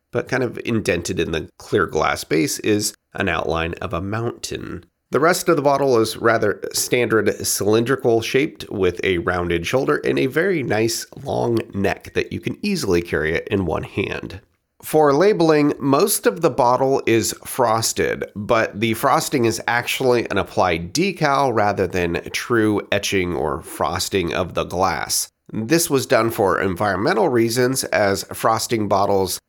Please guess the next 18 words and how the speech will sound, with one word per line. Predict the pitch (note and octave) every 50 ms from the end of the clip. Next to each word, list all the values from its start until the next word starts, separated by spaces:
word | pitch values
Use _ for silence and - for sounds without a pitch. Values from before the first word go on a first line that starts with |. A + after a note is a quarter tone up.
| _ _
is | - - G#2+ -
typically | - - E3 E3+ F#3 E3+ E3+ - B2+ A#2+ A2+
done | A2 A2 G#2 G2 G2 F#2+
with | F2 D#2+ -
a | D2 C#2
chemical | - - - G#2 F#2+ G2+ F#2 - G2 F2+
process, | - - G#2 G2 F#2 F#2+ - B2 B2 A2+ - -
and | - - F2+ F2+ E2+
the | D#2 - - _ _ _ _
decal | - A2+ A2+ C3 D#3 D#3 D3+ - E3+ D#2 C2+ B1 -
provides | - G#2 F#2 - F2 D#2+ D2+ C#2+ - -
the | - F#2+
same | F2 - - A2 F2 E2 E2+
look | F2 F#2+ G2 F#2 - -
without | G2 F2 E2 - F2 D#2+ E2 -
the | F2+ E2+ D#2+ D#2 - -
environmental | - E2+ - F#2+ F2 D#2+ D#2 D2+ D#2 D#2 D2+ - -
impact | - A2+ G#2 - - - - - - - - -